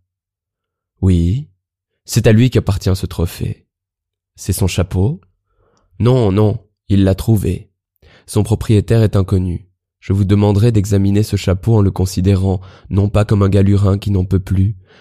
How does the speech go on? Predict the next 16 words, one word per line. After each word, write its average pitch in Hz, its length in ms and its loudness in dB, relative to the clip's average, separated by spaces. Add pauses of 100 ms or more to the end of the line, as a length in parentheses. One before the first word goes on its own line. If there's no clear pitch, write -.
(180)
mais 92 100 2
comme 92 180 2
un 92 60 4
problème 98 460 2
intellectuel. 87 920 -2 (680)
Auparavant, 98 720 0
toutefois, 95 720 -2 (260)
je - 140 -4
veux 98 120 0
vous 95 140 -2
dire 104 320 0
comment 104 220 0
il 98 120 2
est 98 40 4
venu 95 320 0
ici. - 500 -8